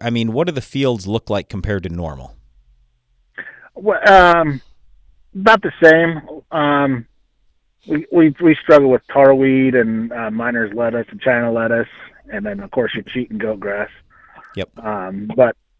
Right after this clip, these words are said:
Speaker 2: uh, we, last year we tried Anthem Flex in the fall.
Speaker 1: Yeah.
Speaker 2: And I wish I would have did every acre I had because
Speaker 1: <laughs>
Speaker 2: I, where it was, it was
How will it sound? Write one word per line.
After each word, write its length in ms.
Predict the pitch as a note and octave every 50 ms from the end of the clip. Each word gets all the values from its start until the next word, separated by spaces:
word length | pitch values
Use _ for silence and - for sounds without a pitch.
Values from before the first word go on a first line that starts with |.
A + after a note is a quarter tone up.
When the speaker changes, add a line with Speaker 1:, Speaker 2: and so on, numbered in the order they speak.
| _ _
Speaker 2:
uh, 400 | D3 C3 B2 A#2 A2 G#2 G2+ G2 - _ _ _ _ _ _ _ _ _ _
we, 180 | D3 C#3 B2 - - - - -
last 340 | F3 E3 E3+ F3+ D#3+ - -
year 80 | E3
we 120 | C#3+ C3 A#2
tried 380 | - - D3+ C#3+ C#3 B2+ A#2+ A#2
Anthem 420 | B2 B2+ C3+ B2 - - A#2 G#2+ -
Flex 320 | - C3 B2+ B2+ - - -
in 80 | B2+ A#2
the 80 | G#2+
fall. 460 | - - C3 B2 B2 B2 B2+ C3 - - _ _ _
Speaker 1:
Yeah. 120 | F3+ D3 - - _ _ _ _ -
Speaker 2:
And 420 | B2 A#2+ A#2 A2+ A2+ A2+ A2 A#2
I 280 | A2 A2 G2+ G#2 G#2 G2+
wish 560 | G2+ G#2 G#2+ A2 B2+ D3 D3 - - - C#3+
I 200 | C3 B2+ B2 A#2+
would 200 | A#2 A#2 A2+ A2
have 140 | A2 G#2 - _ _ _ _ _ - - _ _ _ _ -
did 160 | C#3+ C3 B2
every 380 | B2 B2+ A#2 A#2+ A#2 A#2 A#2
acre 260 | A#2 A2 - B2+ A#2 A#2
I 240 | A2 G#2+ G#2 A2 -
had 400 | - A#2 A2+ A2 G#2+ G2+ F#2 F#2+
because 380 | A2 G2+ - A#2+ A2 G2+ F#2+ F2 - - - - - _
Speaker 1:
<laughs> 320 | - - - _ _ - B2+
Speaker 2:
I, 160 | A#2 G#2+ G#2+ G#2 G#2 G#2+ A2+
where 180 | B2+ C3 C3
it 60 | A#2+ A#2+
was, 160 | A2+ G#2 F#2+ - - A#2 A#2 A#2 C#3+ -
it 120 | D#3+ D3+ C#3+
was 180 | B2+ A2+ G#2+